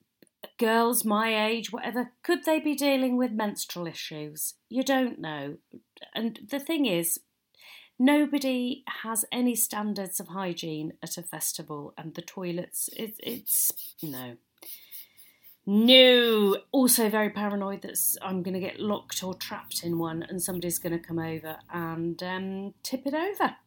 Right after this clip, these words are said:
But then that's me going back to my school days when I was bullied severely and, uh, locked in a toilet. Thank you. Anyway, so there's the, the camping, the toilets, the hygiene,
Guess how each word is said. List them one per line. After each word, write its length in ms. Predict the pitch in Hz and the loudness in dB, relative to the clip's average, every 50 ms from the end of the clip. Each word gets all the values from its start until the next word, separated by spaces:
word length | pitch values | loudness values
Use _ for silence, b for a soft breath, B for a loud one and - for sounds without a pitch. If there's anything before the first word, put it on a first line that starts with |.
| _ _ - - - - - B B B B B B B B B B - | _ _ -10 -4 -4 -4 -4 B B B B B B B B B B -12
But 160 | - - - | -10 -8 -4
then 220 | 190 202 190 180 180 | -2 -2 -2 -2 -2
that's 280 | 180 175 - - - | -4 -4 -4 -4 -4
me 180 | 180 165 156 151 | -4 -4 -6 -6
going 240 | 156 151 156 147 147 | -6 -8 -8 -10 -10
back 180 | 151 - - | -12 -12 -14
to 120 | - - 160 | -14 -12 -6
my 60 | 147 | -4
school 360 | - - - 175 165 160 160 | -4 -4 -4 -6 -8 -8 -8
days 440 | 156 147 151 156 151 143 - - - | -10 -10 -10 -8 -4 -4 -4 -4 -4
when 140 | 170 165 160 | -8 -10 -10
I 60 | 165 | -10
was 120 | 170 165 | -10 -12
bullied 380 | - - - 247 220 196 156 - | -12 -12 -12 -12 -12 -10 -10 -10
severely 840 | - - - - - - 165 135 127 127 127 127 131 131 123 - _ _ - | -10 -10 -6 -6 -6 -6 -6 -8 -14 -14 -14 -12 -12 -14 -14 -16 _ _ -14
and, 400 | - 156 147 139 139 135 131 - | -12 -10 -10 -10 -10 -10 -10 -12
uh, 140 | 139 135 127 - _ - | -12 -14 -14 -16 _ -18
locked 380 | 151 139 - _ - - - | -16 -16 -16 _ -14 -14 -12
in 100 | 180 180 | -12 -12
a 80 | 185 185 | -14 -14
toilet. 460 | - - 226 240 254 254 226 190 - _ _ _ _ _ - | -16 -14 -12 -10 -10 -10 -10 -12 -16 _ _ _ _ _ -12
Thank 260 | 320 339 349 349 - - | -8 -8 -8 -8 -8 -10
you. 400 | 285 269 269 277 277 277 277 - _ _ - B B B B B B B B B B - | -8 -6 -6 -4 -6 -6 -8 -12 _ _ -16 B B B B B B B B B B 0
Anyway, 280 | 226 214 190 151 131 B B B B B | 2 2 2 0 -2 B B B B B
so 300 | B - 254 220 196 - - - | B 0 0 0 0 0 -2 -4
there's 300 | 202 202 196 190 - - | -2 0 0 0 -2 -2
the, 280 | 196 190 185 185 185 - | -2 -2 -2 -2 -4 -4
the 140 | - 190 180 180 - - | -6 -6 -6 -8 -8 -6
camping, 420 | - 277 294 254 - 254 277 262 | -2 0 0 0 0 0 -2 0
the 80 | 220 226 | -2 -4
toilets, 720 | - - - - - 277 254 247 233 254 - - - - | -6 -8 -8 -4 -2 -2 0 0 -2 -2 -4 -4 -4 -6
the 80 | - 151 | -6 -8
hygiene, 1200 | - - - - 247 262 262 240 240 240 - - 254 247 233 233 233 233 226 220 233 233 233 - | -14 -10 -4 0 0 2 2 0 -2 -4 -2 -2 0 0 0 -2 -4 -6 -4 -4 -4 -4 -4 -6